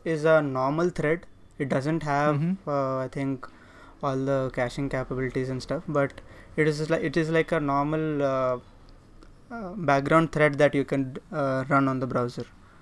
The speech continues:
Speaker 1: If, if there are any
Speaker 2: Okay.
Speaker 1: high computational tasks, like processing a string, uh, or formatting it according, it according to some things which are, which are,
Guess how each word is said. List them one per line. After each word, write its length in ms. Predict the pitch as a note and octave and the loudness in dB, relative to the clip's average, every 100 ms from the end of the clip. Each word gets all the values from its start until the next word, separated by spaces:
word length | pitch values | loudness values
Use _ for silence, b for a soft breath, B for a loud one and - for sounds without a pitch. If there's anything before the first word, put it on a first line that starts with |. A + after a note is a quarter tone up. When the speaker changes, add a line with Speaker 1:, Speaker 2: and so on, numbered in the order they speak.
| b b b - | b b b -6
Speaker 1:
If, 280 | - C#3 - | -4 -2 -2
if 120 | D3 | -2
there 140 | C3+ C#3+ | 4 6
are 140 | D3+ | 6
any 160 | D3+ D#3+ | 4 2
Speaker 2:
Okay. 80 | |
Speaker 1:
high 160 | E3 D3 | 2 2
computational 1080 | D#3 D3 D3 C#3 - C#3+ C3+ C3 C3 B2+ C3+ - - | 2 0 2 0 0 -2 -2 0 -2 -4 -8 -12 -2
tasks, 580 | C#3 B2 C#3 - - - b b b b - | 0 0 -2 -8 -20 -20 b b b b -8
like 260 | C3+ C3+ B2+ - - - | -4 -4 -6 -16 -20 -6
processing 680 | C#3 C3+ C#3 C3 C#3 C3+ | -2 -2 -2 -4 -2 0
a 380 | C3 C3 B2+ B2 - - | 0 0 -2 -4 -8 -18
string, 720 | - - - C#3 C3 C#3 D3+ - - - | -18 -14 -8 -6 -6 -6 -8 -10 -12 -6
uh, 40 | |
or 220 | C#3 C3+ C3+ | -4 -4 -6
formatting 680 | - C3+ C3 C3 C3 C3+ C3 | -4 -2 0 -2 -2 -4 -6
it 100 | C3 | -6
according, 640 | B2 C3 B2+ B2+ C3+ F3+ | -4 -4 -4 -6 -8 -10
it 140 | C#3+ | -10
according 460 | C3+ - C3 B2+ B2+ | -8 -6 -6 -6 -6
to 100 | B2+ | -8
some 320 | C3+ B2 B2 b b b b b b b b b b - | -8 -8 -8 b b b b b b b b b b -8
things 360 | D3 C3+ C3 B2+ | -4 -2 -2 -4
which 160 | B2+ | -4
are, 120 | D3 | -2
which 160 | C#3+ C3+ | -2 0
are, 160 | C#3+ | 0